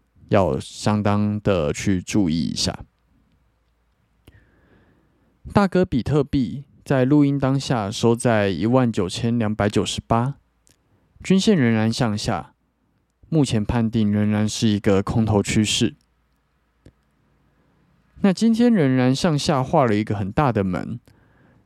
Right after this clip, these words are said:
最低跌到一万八千八百二十七，但是在下午晚上又一路涨涨涨，涨回了几乎是昨天原本的价位。对，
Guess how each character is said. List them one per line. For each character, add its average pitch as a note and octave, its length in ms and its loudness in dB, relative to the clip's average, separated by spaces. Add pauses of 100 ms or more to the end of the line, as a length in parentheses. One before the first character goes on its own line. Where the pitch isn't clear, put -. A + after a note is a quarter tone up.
(100)
最 A3 180 4
低 F#3 180 -4
跌 C3+ 220 2
到 A2 340 2
一 E2+ 140 -2
万 A#2 200 2
八 A2+ 200 -2
千 A2 260 -4
八 A2+ 160 0
百 G#2+ 140 2
二 G2+ 140 4
十 G2+ 100 2
七， A2 460 -2 (1000)
但 C3 200 4
是 B2+ 280 0
在 B2 240 0
下 D3 300 0
午 G#2+ 220 2
晚 F#2 200 0
上 - 300 -4 (720)
又 A2 240 4
一 A2 180 -6
路 A#2 160 -2
涨 G#2+ 240 -4
涨 A2 180 -2
涨， A2 320 -4 (300)
涨 G2 260 -2
回 G2+ 220 2
了 G2+ 180 4
几 A2+ 240 0
乎 A2+ 200 2
是 A2+ 200 0
昨 G#2 160 0
天 G#2+ 320 -2
原 G#2 160 0
本 G2 160 -2
的 D#2+ 120 -6
价 F2 240 -6
位。 F#2+ 260 -6 (1500)
对， - 160 -2